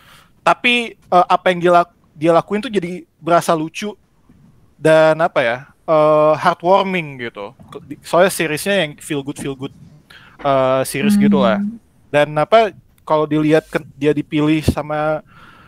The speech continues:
Speaker 1: dia dipilih jadi Hercules, gua kebayangnya inline sama gaya-gaya aktor yang emang di-, emang disukain sama si Taika Waititi, kalau menurut gua gitu.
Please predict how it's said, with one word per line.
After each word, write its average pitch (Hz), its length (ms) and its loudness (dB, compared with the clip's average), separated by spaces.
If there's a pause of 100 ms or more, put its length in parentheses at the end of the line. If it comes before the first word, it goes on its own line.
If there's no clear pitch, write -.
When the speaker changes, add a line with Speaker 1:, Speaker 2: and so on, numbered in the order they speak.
(220)
Speaker 1:
dia 156 220 2
dipilih 151 320 -2
jadi 147 240 2
Hercules, 160 640 -2 (560)
gua 185 100 0
kebayangnya 180 760 0 (800)
inline 156 460 0
sama 147 340 -4
gaya-gaya 135 760 -2
aktor 156 580 -4
yang 127 300 -6
emang 127 300 -8
di-, 127 140 -12 (200)
emang 131 320 -8
disukain 135 600 -2
sama 127 240 -6
si 120 420 -8
Taika 123 260 -2
Waititi, 117 640 -6 (360)
kalau 131 220 -6
menurut 123 240 -6
gua 139 280 2 (320)
gitu. 120 480 -12